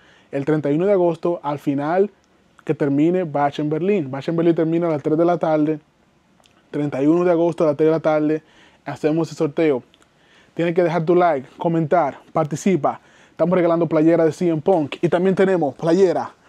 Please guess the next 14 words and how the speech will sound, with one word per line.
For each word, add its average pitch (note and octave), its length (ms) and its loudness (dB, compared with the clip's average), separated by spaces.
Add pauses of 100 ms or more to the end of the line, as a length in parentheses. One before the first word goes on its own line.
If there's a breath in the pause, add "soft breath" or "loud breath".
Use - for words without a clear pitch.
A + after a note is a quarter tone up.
de D#3+ 140 -2
la D#3+ 100 0
mami, D#3+ 420 -6 (320)
Rhea F#3 320 2
Ripley. C#3+ 600 0 (400)
¿Cuál F#3+ 180 0
tú G#3 100 2
quieres? E3+ 460 0
Deja F3 180 0
tu F#3+ 140 -2
like, E3 300 0
activa F3 180 0
la F3 60 -2
campana. F3 440 -2